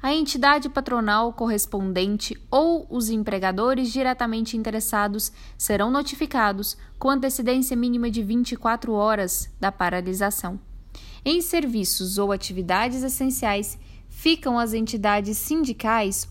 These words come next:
ou os trabalhadores, conforme o caso, obrigados a comunicar a decisão aos empregadores e aos usuários com antecedência mínima de quarenta e oito horas da paralisação.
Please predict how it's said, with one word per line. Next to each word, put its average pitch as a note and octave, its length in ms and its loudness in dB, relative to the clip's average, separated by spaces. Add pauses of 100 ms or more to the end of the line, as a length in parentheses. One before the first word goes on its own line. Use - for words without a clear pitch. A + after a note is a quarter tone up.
ou C#4 460 4
os A3 140 -2
trabalhadores, G3 800 0
conforme F3 400 -2
o - 40 -6
caso, A#3+ 380 2 (300)
obrigados C4+ 680 4
a C4+ 60 0
comunicar A#3+ 600 2
a A#3+ 60 -2
decisão A3 600 0 (120)
aos D4+ 440 6
empregadores A3+ 840 0 (140)
e D#4 220 6
aos F#3+ 360 2
usuários A#3 600 0 (320)
com D4+ 100 4
antecedência C4+ 680 2
mínima B3 300 4
de A3+ 120 -2
quarenta C4 840 2
e A#3 160 2
oito A3+ 420 0
horas G#3 800 0
da G#3+ 140 0
paralisação. G3 960 -2